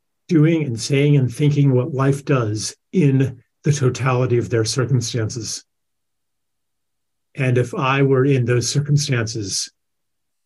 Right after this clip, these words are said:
if I had had their childhood and all that they went through, I would be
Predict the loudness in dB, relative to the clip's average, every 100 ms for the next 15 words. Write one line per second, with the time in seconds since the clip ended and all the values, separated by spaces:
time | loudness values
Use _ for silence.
0 | _ _ _ -4 -2 0 0 0 -2 -2
1 | -2 0 0 0 -2 -6 _ _ _ _
2 | -14 -6 -2 0 -2 -4 -6 -8 -12 _
3 | _ _ _ _ _ -4 -2 0 2 2
4 | 2 2 2 2 0 -2 -2 0 0 -2
5 | -12 _ _ _ _ _ _ _ _ _
6 | _ -2 4 4 4 4 2 2